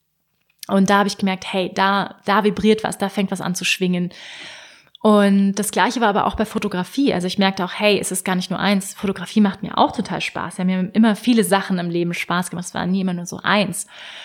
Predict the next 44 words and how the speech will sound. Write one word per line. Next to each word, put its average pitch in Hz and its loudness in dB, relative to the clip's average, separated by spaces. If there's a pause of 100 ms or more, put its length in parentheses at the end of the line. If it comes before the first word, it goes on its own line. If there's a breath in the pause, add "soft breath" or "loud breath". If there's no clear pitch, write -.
(280 loud breath)
Mm. 196 4 (560)
Und 202 4
ich 196 -4
habe 208 -4
immer 208 4
mal 190 0
fotografiert. 190 -4
Ich 214 -8
war 185 2
auch 170 -4
mit 202 -2
einem - -6
Fotografen 180 -6
zu - -8
der 170 -8
Zeit 175 -6
zusammen. 214 4 (520 loud breath)
Ähm, 196 0
es 185 -6
hat 196 -4
mir 202 -2
viel 190 -4
Freude 226 2
gemacht. 202 2
Es - -8
fiel - 0
mir 190 4
leicht, 196 2
weil 175 -2
ich 190 -8
natürlich 180 -8
auch - -12
ganz 185 -4
viel 185 2
mitbekommen 202 0
habe - -6
an 180 -4
den 175 -4
ganzen 175 -6
Sets - 0
und 185 -2
irgendwie 190 -2
so 190 -2
einen 185 -4